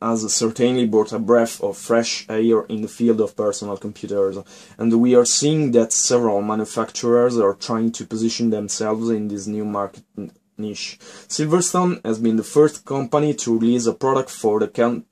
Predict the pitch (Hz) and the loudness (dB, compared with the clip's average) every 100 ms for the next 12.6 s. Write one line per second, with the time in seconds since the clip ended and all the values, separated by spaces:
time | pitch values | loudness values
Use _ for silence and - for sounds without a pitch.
0 | - - 110 110 117 113 113 123 107 113 | -20 -10 -6 -4 -2 -2 -2 -2 0 0
1 | 117 139 - - - - - - - 110 | 0 -2 -4 -10 -10 -20 -20 -14 -6 -2
2 | 104 101 120 151 135 120 117 120 - 120 | -2 -2 -2 0 2 4 4 4 2 -6
3 | 123 135 - 110 110 113 113 117 117 107 | -2 -2 -2 -4 -4 -2 0 0 -2 -8
4 | - 113 110 110 - 107 107 101 104 101 | 0 2 2 -2 -4 -4 -4 -8 -10 -10
5 | - 101 - 107 95 67 - - - - | -8 -10 -8 -8 -6 -8 -12 -20 -18 -18
6 | - - - 113 107 104 101 98 92 - | -20 -16 -2 0 0 -2 -8 -8 -10 -12
7 | - 113 139 131 127 120 - 120 117 120 | -6 -4 0 0 0 -2 -2 2 4 2
8 | 127 120 117 127 120 117 - 110 123 113 | 0 0 -2 2 2 2 -6 -2 2 2
9 | 110 113 113 - _ - 127 123 - 127 | 2 -4 -6 -8 _ -2 -2 0 0 2
10 | 139 131 120 110 101 101 113 110 107 104 | 2 -2 -2 -2 -4 0 2 2 2 -4
11 | 98 - 110 107 - - _ 110 110 104 | -10 -4 -2 -2 -6 -10 _ -8 -6 -6
12 | 98 101 98 101 95 | -6 -6 -4 -4 -4